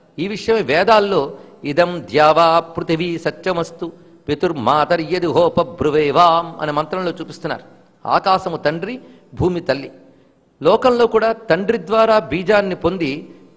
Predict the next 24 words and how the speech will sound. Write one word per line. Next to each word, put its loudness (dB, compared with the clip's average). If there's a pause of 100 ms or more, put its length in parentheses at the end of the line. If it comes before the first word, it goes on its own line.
తల్లి 2
తన 0
గర్భంలో 2
ఒక -2
రూపాన్ని 0
కల్పించి -6
శిశువుకు -12
జన్మనిస్తున్నది. -6 (640)
అలాగే 0 (400)
తండ్రి 2
తెచ్చిన -2
దాన్ని 0
వండి -2
అన్నంగా 0
మార్చి -2
తల్లి -2
పిల్లలకు -2
పెడుతుంది. -6 (480)
అదేవిధంగా 0 (220)
తండ్రి 2
అయిన 0
ఆకాశం 2
ద్వారా 2
కురిసినటువంటి -4